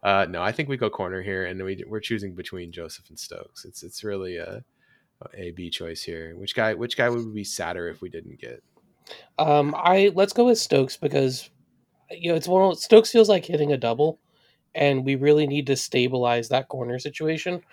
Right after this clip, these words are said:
Speaker 1: I,
Speaker 2: Kelvin
Speaker 1: I
Speaker 2: Joseph might not be ready year one. I feel like Stokes will c-, at least be able to come in and give adequate play.
Speaker 1: Another thing, too, is, is I feel like there's a lot of lottery ticket, lottery ticket
Speaker 2: That's a
Speaker 1: style
Speaker 2: fact.
Speaker 1: corners at the end of this draft for us,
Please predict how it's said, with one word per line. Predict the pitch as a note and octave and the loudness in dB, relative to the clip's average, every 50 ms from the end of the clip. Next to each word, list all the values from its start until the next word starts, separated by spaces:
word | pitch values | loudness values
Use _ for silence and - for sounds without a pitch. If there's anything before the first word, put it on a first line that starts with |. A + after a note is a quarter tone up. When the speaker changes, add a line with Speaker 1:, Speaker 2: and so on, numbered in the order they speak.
| - | -6
Speaker 1:
I, | - G#2+ A#2+ | -4 -4 -4
Speaker 2:
Kelvin | - - - D#3+ F#3 G#3 G3 | 0 6 8 8 8 8 6
Speaker 1:
I | |
Speaker 2:
Joseph | D#3 E3 E3 D#3+ F3 E3 C3+ | 6 6 6 6 4 0 2
might | C3+ B2+ C3 C3+ | 2 2 2 4
not | C#3 C#3 C3 | 2 0 0
be | C#3+ B2+ | -2 -2
ready | A#2 A2+ A2 A2+ B2+ | 0 0 0 -2 -2
year | C3+ C#3 D3 C#3+ | 0 0 2 2
one. | C#3+ D3+ D3+ D#3 D#3 D3+ - _ _ _ _ | 2 2 2 0 -2 -4 -8 _ _ _ _
I | - C#3 | -4 -2
feel | C3+ G#3 | 0 2
like | F#3 F#3 F3+ - | 2 2 2 0
Stokes | - - D#3 D3+ D3 - - | 2 6 8 8 8 6 2
will | D3 C3 - - - | -4 -4 -4 -8 -6
c-, | - C#3 | -4 -2
at | C#3+ | -2
least | C#3+ D3+ D3 - | -2 -2 -2 0
be | - | 0
able | D3+ C#3+ | 0 0
to | C#3+ | 0
come | B2+ C#3 C#3 C3 | -4 -6 -6 -6
in | C3 C3 | -4 -4
and | C3 A#2+ | -4 -4
give | C3 B2 | -6 -6
adequate | B2+ C3+ C3 B2+ C3 - C#3+ B2+ | -6 -6 -8 -8 -8 -8 -10 -10
play. | _ - C#3 C3+ - - _ _ _ _ _ - | _ -10 -10 -10 -12 -14 _ _ _ _ _ -10
Speaker 1:
Another | A#2+ C3 C3+ D3+ | -6 -6 -4 -4
thing, | - F#3 D#3+ | -4 -6 -6
too, | - - B2+ | -4 -2 -2
is, | B2+ B2 B2+ | -2 -2 -4
is | A2+ G2+ | -6 -6
I | G#2 A2+ | -8 -6
feel | - B2+ | -4 -4
like | B2 A#2+ B2 | -4 -4 -4
there's | - B2+ B2+ | -4 -4 -4
a | C3+ B2 | -4 -4
lot | G#2+ F#2 F2 D2+ D#2+ F2 F2 - - - | -4 -6 -6 -4 -4 -4 -6 -8 -12 -12
of | G#2+ | -10
lottery | G2+ G2 F2+ F#2+ G2 G2+ G#2 | -8 -8 -6 -6 -6 -8 -8
ticket, | G2+ - A2 - - A#2 F2+ - _ _ _ _ _ _ _ _ _ _ - | -10 -10 -12 -10 -8 -8 -10 -10 _ _ _ _ _ _ _ _ _ _ -8
lottery | A#2 G#2+ G#2 G#2+ G#2 G#2+ | -6 -6 -4 -4 -6 -6
ticket | - - A#2 - A#2+ | -6 -8 -4 0 4
Speaker 2:
That's | D3 D3+ D3+ - | 4 4 4 2
a | |
Speaker 1:
style | C3 G2+ G2+ | 0 2 0
Speaker 2:
fact. | - A#2 A#2+ | 0 -2 -2
Speaker 1:
corners | - G#2 G#2 G#2 A2 G#2+ - | -6 -8 -8 -8 -8 -8 -8
at | - - G#2 - | -10 -12 -10 -10
the | F2+ | -10
end | F2 G2 G2+ G#2 | -8 -8 -8 -10
of | G2 G2 | -10 -8
this | G2 - | -8 -8
draft | - G2+ F#2+ F#2+ G2+ G2+ - | -6 -6 -6 -6 -6 -8 -10
for | - - - G#2 A#1+ | -12 -12 -10 -8 -6
us, | F2 F#2+ G#2+ A2 - - | -6 -6 -6 -6 -8 -10